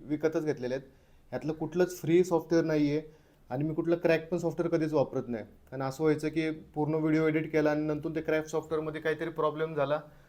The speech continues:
सगळा व्हिडिओ गेला. त्यापेक्षा पेड सॉफ्टवेअर वापरतो मी, अ, Register Play Storeवरनं घेतलेले. तर आणि त्यानंतर हा जो टॅबलेट आहे हा worth it आहे का नाही,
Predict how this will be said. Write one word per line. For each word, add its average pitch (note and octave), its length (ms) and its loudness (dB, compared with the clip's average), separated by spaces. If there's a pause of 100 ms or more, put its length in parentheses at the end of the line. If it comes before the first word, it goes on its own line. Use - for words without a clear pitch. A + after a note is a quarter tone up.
(180)
सगळा D#3+ 220 6
व्हिडिओ D3+ 320 4
गेला. A#2+ 140 -4
त्यापेक्षा D3 460 0 (200)
पेड E3 180 4
सॉफ्टवेअर D#3+ 400 0
वापरतो C3 400 -2
मी, B2+ 120 -6 (580)
अ, A#2+ 60 -4 (140)
Register C#3 400 2 (440)
Play D#3 120 6
Storeवरनं C#3+ 480 2
घेतलेले. G#2+ 360 -4
तर C#3+ 160 -4
आणि C3+ 200 -2
त्यानंतर D#3 680 0 (640)
हा D3 120 2
जो D#3+ 120 2
टॅबलेट D#3 440 2
आहे A#2 100 0 (540)
हा D3+ 160 4
worth F3 400 4
it G3 120 0 (120)
आहे D#3 220 4
का D#3 140 2
नाही, A#2 200 0